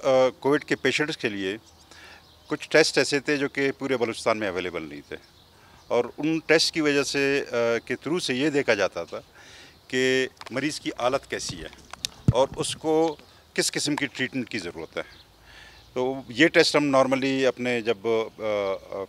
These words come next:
पेशेंट्स के, अ, फैमिली वालों को, उनके अटेंडेंट को, अ, जब, अ, पर्ची हाथ में थमाते थे तो उनको बेचारों को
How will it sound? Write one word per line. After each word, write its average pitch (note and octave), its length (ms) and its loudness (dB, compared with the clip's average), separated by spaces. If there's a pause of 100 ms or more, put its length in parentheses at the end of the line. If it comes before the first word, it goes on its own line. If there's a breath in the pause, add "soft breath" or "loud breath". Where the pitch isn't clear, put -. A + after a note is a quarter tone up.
पेशेंट्स B2 460 -4
के, A2+ 240 0
अ, F2+ 720 -10 (520)
फैमिली C3+ 260 0
वालों A#2 280 6
को, G2 220 -10
उनके G2+ 240 -6
अटेंडेंट C3 400 -2
को, A2+ 220 -6
अ, - 840 -4
जब, G#2+ 160 -2
अ, G2+ 840 -6 (480)
पर्ची - 260 -4
हाथ A#2+ 120 6 (100)
में A#2+ 140 -4
थमाते A2+ 320 0
थे G#2+ 180 -6 (580 loud breath)
तो C3 180 -2
उनको D3+ 300 -2
बेचारों C#3+ 380 4
को C#3+ 480 2